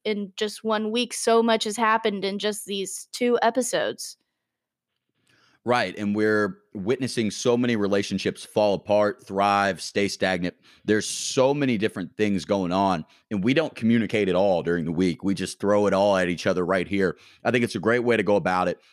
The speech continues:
Speaker 2: Uh, we, we just talked before the show about how night one was not as good as night two, so we're gonna spend most of the time on night two. But night one, we did have some stuff happen. Mari,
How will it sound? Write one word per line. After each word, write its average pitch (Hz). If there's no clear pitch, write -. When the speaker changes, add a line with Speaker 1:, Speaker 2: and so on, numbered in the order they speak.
Speaker 2:
Uh, 107
we, 139
we 120
just 131
talked 127
before 117
the 107
show 110
about 101
how 98
night 95
one 101
was 85
not 175
as 135
good 160
as 117
night 123
two, 104
so -
we're 139
gonna 135
spend 117
most 113
of 98
the -
time 104
on 87
night 104
two. 120
But 113
night 135
one, 151
we 139
did 135
have 131
some 127
stuff 123
happen. 117
Mari, 123